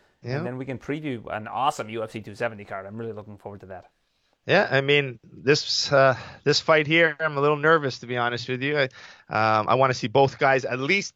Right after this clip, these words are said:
Speaker 1: be elevated from this fight. That's what it is. Even if one guy loses, let's make it a fight of the night where they both get fifty K.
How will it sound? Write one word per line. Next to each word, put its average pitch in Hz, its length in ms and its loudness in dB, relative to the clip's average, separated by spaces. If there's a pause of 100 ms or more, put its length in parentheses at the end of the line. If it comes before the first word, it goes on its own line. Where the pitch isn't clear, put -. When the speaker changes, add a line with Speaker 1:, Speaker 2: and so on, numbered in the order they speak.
Speaker 1:
be 175 180 -2
elevated 135 560 4
from 117 220 -2
this 110 160 -4
fight. 95 260 -6
That's 117 320 -2
what 113 200 -4
it 107 100 -6
is. 92 180 -8
Even 139 220 -2
if 131 100 -6
one 151 260 2
guy 151 180 6
loses, 147 420 -4
let's 131 160 -6
make 135 240 -4
it 139 80 0
a 127 80 0
fight 135 240 2
of 135 80 0
the 131 80 -2
night 127 220 0
where 120 100 0
they 120 60 2
both 123 260 0
get 113 160 -2
fifty 117 320 -6
K. 101 260 0